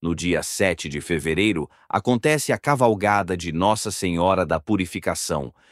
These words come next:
primeiro grande encontro do ano, reunindo fé, tradição, cultura e muita animação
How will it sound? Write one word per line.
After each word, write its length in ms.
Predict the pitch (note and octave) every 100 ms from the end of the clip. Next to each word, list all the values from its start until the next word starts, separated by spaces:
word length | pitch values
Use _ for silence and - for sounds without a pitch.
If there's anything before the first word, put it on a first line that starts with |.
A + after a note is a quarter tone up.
| _ -
primeiro 480 | B2+ C3 D#3+ D#3 B2
grande 380 | A2 B2+ A2
encontro 540 | G2+ E2 G2 F#2+ - F2+
do 200 | G#2 G#2
ano, 320 | E2+ C#2 - _ _
reunindo 640 | - F#2+ F#2+ G#2+ A2 F#2+ E2+
fé, 460 | - - A#2 B2+ - _ _ -
tradição, 800 | F#2+ F#2 E2 - - A#2 A2 - _ _ _
cultura 760 | C3+ A#2 - D#3+ F#3 B2 - _ _ -
e 120 | F#3+
muita 400 | G3+ B3 G#3+ F#3
animação 680 | F3 E3+ C#3+ - A2 B2